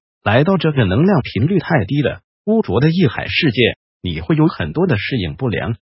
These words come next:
但这就是你来这世界拯救苍生的使命，必须背负的牺牲。”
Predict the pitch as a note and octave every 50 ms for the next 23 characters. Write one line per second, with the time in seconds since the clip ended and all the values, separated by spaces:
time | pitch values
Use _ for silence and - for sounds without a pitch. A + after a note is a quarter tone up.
0 | _ _ _ _ _ _ _ _ - G3 F3+ E3+ - G3+ F3+ C#3 - C#3+ - C#3
1 | A2+ G2+ E2+ D2 F2 A2 B2+ - A3+ G3 D#3+ - - D#3 B2+ C3+ A#2 E2 - -
2 | F#2+ D#2 E2+ - C3+ A2 - - G3 F#3+ G3 F3+ - F#3+ E3 D#3 B2+ - - -
3 | G#2 A2+ - _ _ _ _ _ - C4 C4 F#3 B2+ - - F3+ D#3+ C#3 G3 G3+
4 | G#3 G3+ G#3 C#3 G2+ G2 - - D#3 C#3+ - - C#3+ D3